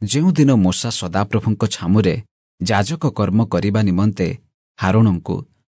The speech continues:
ଓ ତାହାର ପୁତ୍ରଗଣଙ୍କୁ ଉପସ୍ଥିତ କରାଇଲେ, ସେହି ଦିନଠାରୁ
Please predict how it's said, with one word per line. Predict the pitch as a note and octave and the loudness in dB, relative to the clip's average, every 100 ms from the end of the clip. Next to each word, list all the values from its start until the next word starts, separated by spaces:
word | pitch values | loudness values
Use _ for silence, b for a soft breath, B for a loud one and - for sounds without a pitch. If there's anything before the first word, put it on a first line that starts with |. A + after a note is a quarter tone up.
| _ | _
ଓ | G#2 | -4
ତାହାର | F#2+ F#2+ G2+ F#2+ | -2 -2 -2 -2
ପୁତ୍ରଗଣଙ୍କୁ | C#3 C#3 - D#3+ A2 A2+ G#2+ | -2 -4 -4 -2 0 0 0
ଉପସ୍ଥିତ | - F#2+ A#2+ - A#2 A#2+ | -4 -4 -4 -6 -6 -6
କରାଇଲେ, | G2+ F2+ F#2 B2+ F#2 E2 - _ _ _ _ _ _ | -4 -2 -2 -2 -2 -6 -10 _ _ _ _ _ _
ସେହି | - C#3 C3 D#3 | -6 -4 -2 0
ଦିନଠାରୁ | G2+ G#2 B2 A2 E2+ | 0 0 0 -2 -4